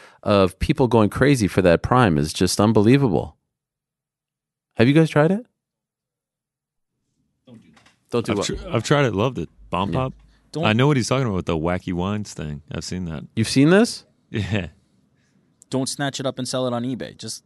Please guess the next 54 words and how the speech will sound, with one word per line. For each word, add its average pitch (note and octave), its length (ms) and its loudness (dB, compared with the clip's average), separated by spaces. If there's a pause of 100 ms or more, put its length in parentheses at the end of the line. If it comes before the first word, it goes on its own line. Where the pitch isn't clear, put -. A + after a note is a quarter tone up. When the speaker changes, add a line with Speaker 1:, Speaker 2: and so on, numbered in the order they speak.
(100)
Speaker 3:
let C#3+ 180 -10
people C3 240 -12
buy F#2+ 240 -10
their F#2 140 -14
damn F2 260 -14
Prime. D#2+ 220 -16
Speaker 1:
That F2+ 180 2
is E2+ 140 -2
weird. C#2 400 -2
Speaker 3:
You F#2+ 80 -10
know? G#2 160 -12 (240)
Speaker 1:
But - 200 -2
you B2+ 60 -2
know C#3+ 100 4
what? C#3 320 2 (160)
Is A2 120 -2
it E3+ 100 -2
possible E3 480 -2
that F#2 200 2 (100)
it's F#2 300 -4
actually G2 320 -6
being F2+ 240 -2
done F2 240 -2
on D#2+ 160 -4
purpose - 440 -6
this - 220 -10
way? G1+ 220 -6
Like, A1+ 260 -10
Speaker 3:
It F2 160 -10
is F#2+ 360 -10
potential. G#2+ 440 -12
Chase - 300 -8
culture - 580 -10
is, F2+ 140 -4
Speaker 1:
Right. A#2 220 4
Speaker 3:
is F2+ 100 0
a G2 60 -10
real F#2+ 200 -10
thing. F2+ 380 -12
Speaker 1:
Man. E2+ 460 -8 (360)
Speaker 3:
Uh, F#2+ 220 -6
but G#2 160 -4
I G#2+ 80 -2
did G#2+ 200 -6
just G2+ 220 -4
say G2 120 -6
back F2+ 200 -6
here, F#2 180 -8
I F2 40 -6
like E2+ 180 -10
K F2 160 -10
S E2 140 -10
I's E2 240 -12
vibes. D#2 500 -14